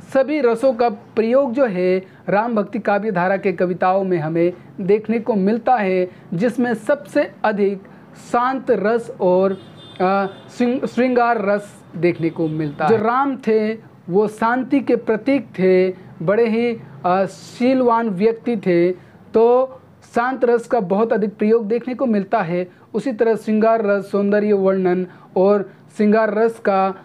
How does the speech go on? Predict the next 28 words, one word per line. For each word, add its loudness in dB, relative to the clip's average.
संयोग 2
और 4
वियोग 0
पक्ष -2
हमें 0
दोनों 2
ही -2
देखने 0
को -2
मिलता -2
है। -10
और 2
छंदों 0
की -2
बात 0
करें 2
तो 0
दोहा, 0
चौपाई, 0
छप्पे, 0
कुंडलिया, 0
सोठा, 2
सवैया 2
इत्यादि -2
छंदों 0
का 0
प्रयोग 0
हमें 0